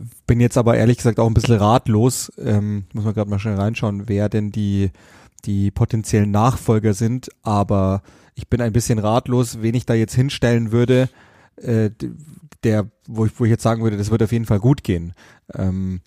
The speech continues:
es, es gab sogar Gerüchte, dass sie sich mit Ange Postecoglou auseinandergesetzt hätten, der wohl aber nicht zur Verfügung steht. Erik ten Haag kommt immer wieder komischerweise, ähm,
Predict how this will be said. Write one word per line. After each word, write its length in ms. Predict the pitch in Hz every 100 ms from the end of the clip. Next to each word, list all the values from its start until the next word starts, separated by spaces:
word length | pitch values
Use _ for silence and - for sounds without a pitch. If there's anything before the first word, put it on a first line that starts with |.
| -
es, 120 | -
es 180 | - 127
gab 180 | 113 117
sogar 260 | 110 117
Gerüchte, 320 | 107 110 117 110
dass 200 | 110 -
sie 220 | 110 113
sich 180 | 113 110
mit 120 | 113
Ange 180 | 110 -
Postecoglou 580 | 110 - 101 123 139
auseinandergesetzt 800 | 123 123 120 131 127 117 131 - -
hätten, 460 | 131 - 135 135
der 180 | 104 104
wohl 120 | 101
aber 140 | 101 101
nicht 220 | 123 -
zur 120 | 127
Verfügung 380 | 117 120 123 127
steht. 260 | - 120 - - -
Erik 320 | 110 113 -
ten 220 | 113 92
Haag 360 | 92 107 147 -
kommt 240 | - 127
immer 220 | 120 123 113
wieder 180 | 120
komischerweise, 800 | 120 - 117 117 110 110 110 117 - - - -
ähm, 480 | - 104 104 104 101